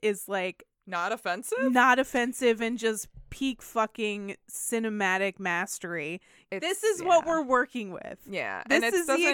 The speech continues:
Speaker 1: Academy that we are working with
Speaker 2: Yeah, it doesn't
Speaker 1: here.
Speaker 2: condone any of this. And, like, Sia's initial reaction was fucking terrible.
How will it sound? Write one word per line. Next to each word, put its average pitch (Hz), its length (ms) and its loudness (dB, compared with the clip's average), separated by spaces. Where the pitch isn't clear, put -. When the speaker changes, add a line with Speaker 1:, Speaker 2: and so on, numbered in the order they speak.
Speaker 1:
Academy 254 480 4
that 208 240 -2
we 208 160 -2
are 202 140 2
working 185 440 -8
with 87 200 -14
Speaker 2:
Yeah, 170 180 -2
it 226 160 0
doesn't 294 200 -2
Speaker 1:
here. 302 120 -8
Speaker 2:
condone 202 500 -4
any 156 200 -6
of 151 100 -8
this. 151 400 -6
And, 175 200 -6
like, 160 300 -6
Sia's 240 420 -6
initial 185 360 -8
reaction 156 800 -6
was 175 180 -10
fucking 156 540 -4
terrible. 135 680 -6